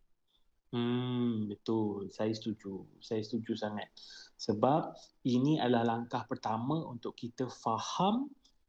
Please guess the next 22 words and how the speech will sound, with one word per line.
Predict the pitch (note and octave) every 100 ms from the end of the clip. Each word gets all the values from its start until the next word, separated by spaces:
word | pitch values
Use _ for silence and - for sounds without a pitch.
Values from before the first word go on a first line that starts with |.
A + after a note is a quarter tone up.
| _
bidang | A#2 B2 C3 B2+ D#3 E3 E3+ -
tugas | C#3+ B2 C3+ C3 -
kita | - A#2+ - F#3 C4+ - -
dan | - A#2 A2+
apa | C3 - D#3
yang | C#3+
boleh | B2+ B2 A#2+
kita | A#2+ A#2+
jangka, | A#2+ A2+ A#2 - C#3+ A2 -
apa | - B2
yang | G#2 A2+
akan |
berlaku | A2+ A2+ A2+ C3
bila | A#2 A2
kita | - -
bekerja | A2+ - A2+ A2+
nanti. | G#2 G#2 F#2 F2+ _ _ _ _ _ -
Okey, | G#2 F3+
contoh, | F3+ C3 C3+ G2 G#2 C#3 D3 -
kalau | B2
kita | C#3 B2+ - D3 A2
adalah | A2+ A2+